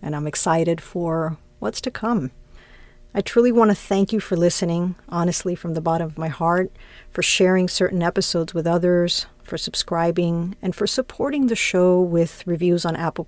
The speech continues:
Podcast. And recently, I received an email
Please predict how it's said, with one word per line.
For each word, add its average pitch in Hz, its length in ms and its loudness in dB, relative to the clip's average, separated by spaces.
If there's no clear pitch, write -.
Podcast. - 640 -4
And 196 280 4
recently, 196 720 2
I 196 40 2
received 175 500 0
an 160 80 0
email 156 420 0